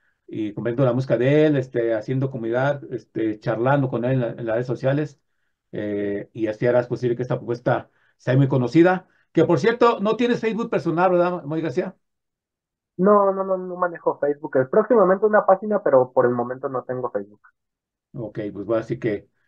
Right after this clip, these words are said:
Speaker 1: pues todo es posible, Moy García. Pues así que quiero agradecerte mucho la oportunidad que te da esta persona no grata una vez más. Eh, deseo que esta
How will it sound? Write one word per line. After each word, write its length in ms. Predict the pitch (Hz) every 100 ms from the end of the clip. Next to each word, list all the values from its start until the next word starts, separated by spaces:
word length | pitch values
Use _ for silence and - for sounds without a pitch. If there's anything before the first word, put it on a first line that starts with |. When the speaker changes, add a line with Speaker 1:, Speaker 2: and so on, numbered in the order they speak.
| _ _
Speaker 1:
pues 140 | -
todo 100 | -
es 80 | 139
posible, 320 | 127 123 135
Moy 120 | 131 131
García. 420 | 123 123 117 - _ _
Pues 160 | _ 160
así 160 | 170 -
que 220 | 190 151
quiero 140 | 196
agradecerte 300 | 185 175 196
mucho 180 | 202 208
la 60 | 180
oportunidad 360 | 165 180 180
que 80 | 175
te 100 | -
da 60 | 175
esta 180 | 170
persona 320 | - 147 165 165
no 100 | 156
grata 320 | 160 160 160
una 120 | 151
vez 100 | 151
más. 400 | 151 175 190 _ _ _ _ _
Eh, 760 | - 120 123 123 120 120 117 120
deseo 460 | - 120 160 156 151
que 120 | 151
esta 580 | 139 - 151 135 117